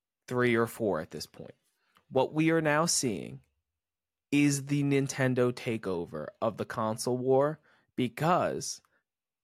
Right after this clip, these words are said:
if Nintendo ever gets to a point where they are competing on hardware specs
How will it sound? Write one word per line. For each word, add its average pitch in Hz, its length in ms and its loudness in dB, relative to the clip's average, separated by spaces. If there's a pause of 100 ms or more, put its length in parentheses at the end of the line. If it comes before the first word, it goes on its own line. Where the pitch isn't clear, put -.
(140)
if 160 460 0 (140)
Nintendo 165 760 2
ever 139 300 0
gets 139 380 0
to 143 180 0
a 147 40 0
point 95 460 -6 (240)
where 120 180 0
they 127 400 2
are 135 280 2
competing 123 920 0 (760)
on 123 500 0 (260)
hardware 135 800 2
specs - 720 -8